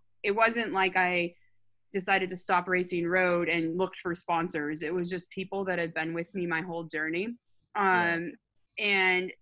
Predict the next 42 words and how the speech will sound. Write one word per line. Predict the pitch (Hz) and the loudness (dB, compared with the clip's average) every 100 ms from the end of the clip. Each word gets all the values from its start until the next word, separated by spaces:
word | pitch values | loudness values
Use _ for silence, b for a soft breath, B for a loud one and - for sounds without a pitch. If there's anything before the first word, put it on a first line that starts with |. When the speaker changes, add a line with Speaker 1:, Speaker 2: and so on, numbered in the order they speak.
| _ _ _ _ _ _ | _ _ _ _ _ _
Speaker 1:
and | 214 214 | 0 2
to | 220 | -2
be | 226 | 0
able | 233 | 0
to | 214 | 2
work | 202 202 | 0 0
with | 202 | -2
Specialized | 185 175 175 202 196 196 | -2 0 0 2 0 0
the | 202 | 2
last | 190 190 - | 2 2 -2
three, | 202 190 190 | -2 2 2
now | 185 175 170 170 - - | 4 2 2 0 -6 -8
into | 180 175 170 180 170 165 160 | -6 -4 -6 -2 -2 -4 -6
the | 175 165 | -8 -8
foreseeable | 175 170 185 175 165 - | -10 -4 -2 -2 -4 -4
future | 170 160 202 208 220 b | -6 -2 2 2 0 b
years, | - 196 208 226 240 - - | -2 4 6 6 2 -6 -2
um, | 196 185 180 175 170 b b b - | 2 4 2 0 -2 b b b -6
is | 190 | 0
a | 190 | 2
dream | 185 185 | 4 2
come | 180 | 2
true | 175 180 165 | -2 -4 -2
for | 170 | 0
an | |
athlete. | 160 165 185 175 | 0 0 -2 -2
So | - 185 170 | -2 0 0
having | 170 170 170 | 2 2 2
a | 165 | 0
company | 160 170 170 165 | 0 -2 0 0
like | 160 165 | 0 0
that | 165 165 - | 2 2 2
say, | - 170 | -2 -4
"Hey, | 180 190 175 | 2 2 2
we | 170 | 2
like | 170 175 | 0 0
what | 160 | -2
you're | 165 | -2
doing. | 170 180 165 156 156 | -2 0 0 0 -2
We | 165 | -4
back | 165 170 170 | 2 2 2
you. | 170 156 156 | 0 -2 -2